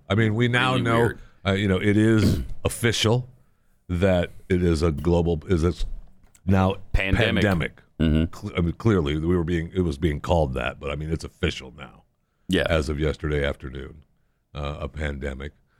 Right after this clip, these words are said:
Speaker 1: Uh, we had the president give a speech from the Oval
Speaker 2: Which he never
Speaker 1: last
Speaker 2: does.
Speaker 1: night.
Speaker 2: Never does that.
Speaker 1: And this is like the s-, I think only the second time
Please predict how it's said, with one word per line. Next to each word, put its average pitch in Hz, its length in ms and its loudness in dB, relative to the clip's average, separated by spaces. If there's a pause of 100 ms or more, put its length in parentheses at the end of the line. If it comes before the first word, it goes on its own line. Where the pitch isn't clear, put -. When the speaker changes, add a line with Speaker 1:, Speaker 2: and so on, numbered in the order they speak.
(300)
Speaker 1:
Uh, 78 420 0
we 90 140 2
had 92 120 2
the 80 80 -4
president 101 600 0
give 90 160 0
a 85 80 0
speech - 400 -2
from 85 480 -2
the 76 160 -4 (120)
Oval 117 580 4 (1080)
Speaker 2:
Which - 140 -4
he 147 80 0
never 101 220 2
Speaker 1:
last 90 140 2 (120)
Speaker 2:
does. 92 80 -4
Speaker 1:
night. 87 260 2 (200)
Speaker 2:
Never 95 440 0
does 67 280 -2
that. 58 100 -2
Speaker 1:
And 110 140 2
this 98 120 0
is 104 80 -2
like 95 160 0
the 92 80 -6
s-, - 140 -6
I 107 100 0
think 92 180 0
only 92 200 0
the 76 80 -2
second 85 440 -2
time 69 360 -6